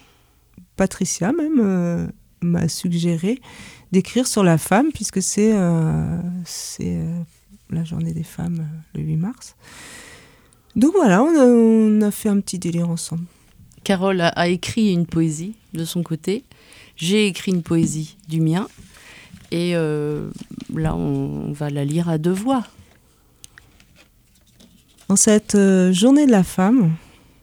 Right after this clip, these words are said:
Speaker 1: qui devrait être tous les jours, j'oublie souvent mon devoir. Mais qu'est-ce mon devoir en cette, euh, journée, s'il n'est que d'être ?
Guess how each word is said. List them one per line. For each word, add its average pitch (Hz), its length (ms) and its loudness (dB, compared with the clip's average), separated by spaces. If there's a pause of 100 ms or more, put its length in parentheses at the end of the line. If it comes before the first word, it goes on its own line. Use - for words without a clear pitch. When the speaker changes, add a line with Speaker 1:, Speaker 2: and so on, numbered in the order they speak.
(1900)
Speaker 1:
qui - 140 -8
devrait 165 300 0
être - 160 -4
tous - 140 -16
les 160 120 2
jours, 170 380 -2
j'oublie 175 360 2
souvent 208 380 6
mon 208 160 6
devoir. 170 640 0 (720)
Mais 208 140 6
qu'est-ce - 640 2
mon 202 180 6
devoir 196 540 2
en 175 100 2
cette, - 400 0
euh, 156 220 0
journée, 175 480 2 (1600)
s'il 180 320 2
n'est 180 120 2
que 170 300 0
d'être ? 170 480 -2